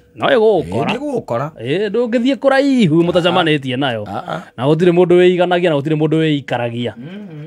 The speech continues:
Speaker 1: Ĩ, na njugaga atĩrĩrĩ, as long as nĩ ũratũmĩra bara,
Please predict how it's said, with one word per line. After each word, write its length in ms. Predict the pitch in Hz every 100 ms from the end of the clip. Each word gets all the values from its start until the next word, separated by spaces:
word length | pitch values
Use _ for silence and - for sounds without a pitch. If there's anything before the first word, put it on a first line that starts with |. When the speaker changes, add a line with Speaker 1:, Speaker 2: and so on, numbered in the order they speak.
| 180
Speaker 1:
Ĩ, 420 | 123 170 247 247 - - 208
na 140 | 135 180
njugaga 340 | 240 302 208
atĩrĩrĩ, 480 | - 180 190 151 123 101 _ _
as 180 | 165 185
long 220 | 220 254 214
as 140 | 180
nĩ 100 | 214
ũratũmĩra 520 | 220 202 160 160 170 151
bara, 220 | 175 127